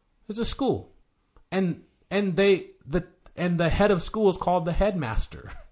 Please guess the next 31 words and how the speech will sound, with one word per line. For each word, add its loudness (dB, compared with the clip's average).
<laughs> -20
and 0
the, 0
these -4
bla-, -4
and 0
they 4
have 2
black 4
children 2
that -6
walk 0
into -4
class, -2
and, -2
and -2
they're 2
celebrating 4
Colonial 0
Day 2
and -6
asking 2
them -2
to -6
come 0
to -6
school 0
wearing 2
their 4
pilgrim 4
outfits. -10